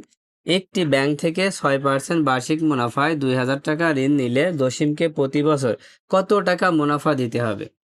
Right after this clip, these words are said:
এখন দেখো, জসিম ব্যাংক থেকে ছয় পার্সেন্ট বার্ষিক মুনাফায় দুই হাজার টাকা ঋণ নিলেন। এখন ছয় পার্সেন্ট বার্ষিক মুনাফা মানে কি? মানে, একশো টাকায়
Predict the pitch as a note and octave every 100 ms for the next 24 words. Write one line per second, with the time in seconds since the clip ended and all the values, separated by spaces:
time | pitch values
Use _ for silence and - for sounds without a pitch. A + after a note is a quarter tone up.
0 | _ _ _ _ _ _ _ _ _ _
1 | _ _ - F3 F#3 E3 - C#3+ C#4+ A3
2 | C3 C#3 C#3 - F#3 A3+ E4+ _ _ _
3 | _ _ - B2 C3 C3+ D3+ D3+ E3+ E3
4 | F#3 G3+ E4+ - - D#3+ D#3+ D#3+ E3 D#3
5 | - G3 C#3+ C#3 C3 E3+ E3 E3 E3+ E3
6 | F#3 G#3 D3+ C#3 C3+ C#3+ D#3+ D3+ C3+ A#2+
7 | A2+ G#2 A2 A2 _ _ _ A2+ A2+ A2
8 | - - D3+ D3+ E3 D#3 F#3+ D#3+ C#3+ C#3+
9 | F3 E3+ D3 D3+ D#3+ F3 C#3+ C3 B2 A2
10 | F#2 - _ _ - C3 - C3+ - F#3+
11 | F3 F3+ F3 G#3